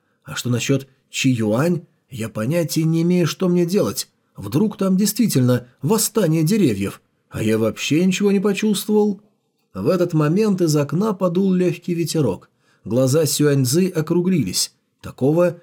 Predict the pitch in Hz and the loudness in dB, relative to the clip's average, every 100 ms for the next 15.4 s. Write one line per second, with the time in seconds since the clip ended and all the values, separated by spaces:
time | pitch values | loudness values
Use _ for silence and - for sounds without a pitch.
0 | _ - 185 185 185 151 143 131 139 151 | _ 0 0 2 0 2 2 2 0 0
1 | 143 - 113 120 - 127 110 90 92 87 | -2 0 0 0 -2 -2 -2 -2 -8 -12
2 | - _ _ _ _ _ _ _ 127 175 | -14 _ _ _ _ _ _ _ 0 0
3 | 190 214 233 - 202 202 196 208 196 190 | 2 0 0 0 0 0 0 0 0 0
4 | 185 151 147 208 180 180 180 180 - 185 | 0 0 0 0 0 0 0 0 -2 -4
5 | - 202 143 87 - - _ - 120 - | -2 -2 -2 -4 -12 -16 _ -4 -2 -2
6 | 175 180 - 87 - - _ - 180 190 | 0 -2 -2 -6 -10 -16 _ -2 0 2
7 | 180 170 185 196 185 180 175 175 170 190 | 2 2 2 2 2 2 0 -2 -2 0
8 | 180 202 - - 156 165 175 185 - - | 2 0 0 -4 -4 -2 0 0 -2 -2
9 | 143 135 127 120 160 214 123 98 - - | 0 0 0 -2 0 0 -2 -4 -6 -10
10 | _ _ 104 147 208 180 147 123 135 202 | _ _ -4 0 0 0 0 0 0 0
11 | 190 - _ 202 190 196 180 185 160 151 | -2 -8 _ -4 -2 -2 -2 0 0 0
12 | 160 156 135 110 85 73 - _ _ _ | -2 -2 -2 -2 -4 -10 -14 _ _ _
13 | _ _ - - 98 101 175 180 - _ | _ _ -10 -6 -4 0 0 -2 -6 _
14 | _ 101 104 165 185 180 165 147 - 127 | _ -10 -2 0 2 2 0 0 0 0
15 | 185 - 202 190 | 0 -2 -2 -2